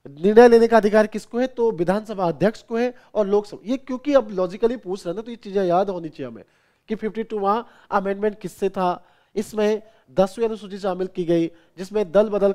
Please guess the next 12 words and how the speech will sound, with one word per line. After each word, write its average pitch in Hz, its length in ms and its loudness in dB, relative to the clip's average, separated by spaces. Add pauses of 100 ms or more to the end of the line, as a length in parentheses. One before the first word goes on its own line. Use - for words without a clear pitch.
कानून 180 300 -6
दिया 160 220 0
गया 147 180 -2
था, 143 240 -12 (320)
चलेगा। 190 420 6 (1900)
एक 220 160 0
छोटा 220 260 -2
सा 240 80 -4
सवाल 220 280 2
है 214 60 0
विद्यार्थियों, 190 540 -4 (300)
अभी 208 580 2